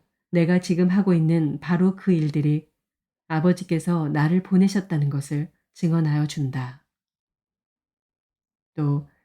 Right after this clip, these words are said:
나를 보내신 아버지께서 친히 나를 위하여 증언하여 주셨다. 너희는 그 음성을 들은 일도 없고 그 모습을 본 일도 없다.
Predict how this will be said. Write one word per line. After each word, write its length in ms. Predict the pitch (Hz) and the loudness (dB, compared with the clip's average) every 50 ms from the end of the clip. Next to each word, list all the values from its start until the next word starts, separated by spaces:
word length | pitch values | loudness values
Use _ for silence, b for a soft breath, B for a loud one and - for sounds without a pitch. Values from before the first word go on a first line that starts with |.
| b b | b b
나를 320 | - 156 156 151 165 170 | -2 0 2 2 2 2
보내신 400 | 170 185 175 170 170 - 185 165 | 2 2 0 0 0 0 -2 -2
아버지께서 840 | 147 139 - 160 151 147 - - - 151 147 - 151 147 147 151 _ _ _ _ _ _ _ - | -2 0 0 -2 -2 -4 -6 -6 -6 -6 -4 -4 -4 -4 -4 -6 _ _ _ _ _ _ _ -12
친히 560 | - - 202 185 185 190 190 175 151 131 - - - | -4 0 2 2 4 4 4 2 2 -2 -6 -8 -4
나를 340 | 160 151 156 160 180 185 185 | 0 0 2 4 4 4 4
위하여 320 | 180 170 170 180 180 175 | 4 4 4 2 0 0
증언하여 540 | - - 208 185 190 202 190 190 190 190 190 | -2 0 2 2 4 4 4 4 4 2 2
주셨다. 640 | 190 - - 143 139 - - 135 131 131 131 - _ _ _ _ _ _ _ _ _ _ _ _ _ _ _ _ _ _ _ _ _ _ _ _ _ _ _ _ _ _ _ | 0 -4 -6 -8 -8 -6 -6 -6 -6 -6 -8 -14 _ _ _ _ _ _ _ _ _ _ _ _ _ _ _ _ _ _ _ _ _ _ _ _ _ _ _ _ _ _ _
너희는 640 | 170 160 160 160 156 165 165 160 151 151 160 165 - | -4 0 0 2 2 2 2 2 0 -2 -4 -8 -6
그 240 | - - 180 170 170 | 0 2 2 4 6
음성을 500 | 175 185 185 202 185 175 180 190 180 185 | 6 4 4 4 2 2 2 2 2 0
들은 300 | - 175 190 190 190 190 | 0 2 4 6 6 6
일도 220 | 190 185 185 185 | 4 4 2 -2
없고 540 | 143 131 - - - 147 139 139 147 - _ _ _ _ _ _ _ _ _ | -4 -6 -8 -12 -10 -8 -6 -6 -8 -10 _ _ _ _ _ _ _ _ _
그 100 | - 170 | -2 0
모습을 640 | 160 151 156 160 - - 151 165 175 175 160 151 | 2 2 2 0 0 -2 -2 0 0 0 -2 -2
본 220 | - 180 175 175 185 | 2 4 6 6 6
일도 220 | 185 175 180 185 | 6 4 2 0
없다. 560 | 143 131 - _ - 135 127 127 127 127 _ | -4 -4 -6 _ -10 -8 -8 -8 -10 -12 _